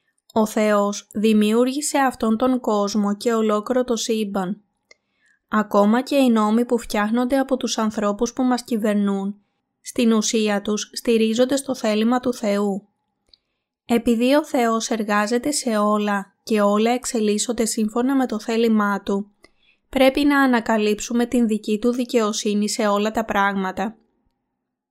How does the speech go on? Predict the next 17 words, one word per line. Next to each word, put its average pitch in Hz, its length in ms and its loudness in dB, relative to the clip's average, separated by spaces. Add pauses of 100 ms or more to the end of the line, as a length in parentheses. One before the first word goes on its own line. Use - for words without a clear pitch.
(1080)
Όταν 233 340 2
ήμασταν 262 540 0
αδύναμοι, 208 880 0
όταν 233 320 0
αμαρτάναμε 233 760 0
ενάντια 214 520 0
στο 233 200 -6
Θεό 208 540 -2 (300)
και - 140 0
όταν 247 260 2
αποκοπήκαμε 226 920 0
από 247 180 -2
Αυτόν 220 380 0
λόγω 208 320 2
της 233 200 -4
απιστίας 214 640 -2
μας, 196 380 -4